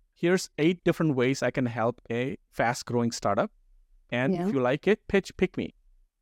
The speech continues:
Speaker 1: That thread went viral, and I had three thousand followers at the time. It's not a big,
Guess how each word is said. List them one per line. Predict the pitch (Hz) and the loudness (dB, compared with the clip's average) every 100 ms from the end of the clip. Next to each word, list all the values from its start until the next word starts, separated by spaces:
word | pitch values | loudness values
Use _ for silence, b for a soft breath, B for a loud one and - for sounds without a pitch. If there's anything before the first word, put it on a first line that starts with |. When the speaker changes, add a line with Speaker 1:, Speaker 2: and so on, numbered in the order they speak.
| _ _ _ _ | _ _ _ _
Speaker 1:
That | 139 190 | 0 0
thread | - 185 147 | 4 2 2
went | 156 131 | -2 2
viral, | 127 131 233 - | 0 2 -2 -4
and | 135 | -2
I | 143 | -2
had | 160 | -2
three | 151 | 0
thousand | 147 135 | 2 2
followers | 131 127 110 | 2 2 2
at | 107 | 0
the | |
time. | 101 107 101 | 0 0 0
It's | - | -2
not | 117 | -2
a | |
big, | 107 | -2